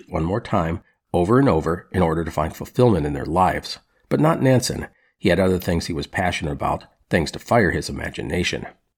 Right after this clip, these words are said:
And one of those things was Norwegian nationalism. Nansen, by and large,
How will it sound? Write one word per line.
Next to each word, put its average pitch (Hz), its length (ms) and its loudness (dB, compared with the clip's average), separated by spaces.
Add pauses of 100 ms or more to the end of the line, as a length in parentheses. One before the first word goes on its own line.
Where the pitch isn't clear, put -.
(560)
And 90 140 0
one 139 120 6
of 120 80 4
those 90 180 -2
things 80 280 -4
was 87 200 -4
Norwegian 76 520 -2
nationalism. 73 760 -4 (880)
Nansen, 131 360 4
by 95 180 4
and 85 140 0
large, 78 380 -2